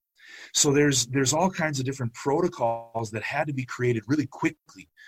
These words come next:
So that was part of the problem with some of these delays, but some of the responses is, is the important part. How are we gonna grow from this? And that's where we see a lot more companies adapting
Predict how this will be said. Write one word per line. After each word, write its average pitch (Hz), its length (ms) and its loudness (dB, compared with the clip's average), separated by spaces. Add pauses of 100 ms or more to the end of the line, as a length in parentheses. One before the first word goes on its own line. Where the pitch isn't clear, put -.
(160)
So - 180 -2
that 143 220 4
was 139 180 0
part 135 240 2
of 123 60 2
the 110 60 -4
problem 135 540 2
with 110 120 -2
some 127 180 2
of 113 60 0
these 110 180 -4
delays, 113 580 -2 (400)
but 131 100 2
some 147 220 4
of 127 140 0
the 123 120 -2
responses - 920 0 (120)
is, 120 260 2
is 117 200 0
the 113 120 -2
important 113 500 -2
part. 95 220 -6
How 127 140 2
are 120 80 2
we 120 80 0
gonna 107 160 -4
grow 107 400 4
from 98 240 -6 (140)
this? - 300 -12 (560)
And 120 140 0
that's 143 280 2
where 135 180 6
we 123 160 2
see 131 260 4
a 113 80 0
lot 127 320 2
more 127 180 -2
companies 120 580 -2
adapting 123 720 -2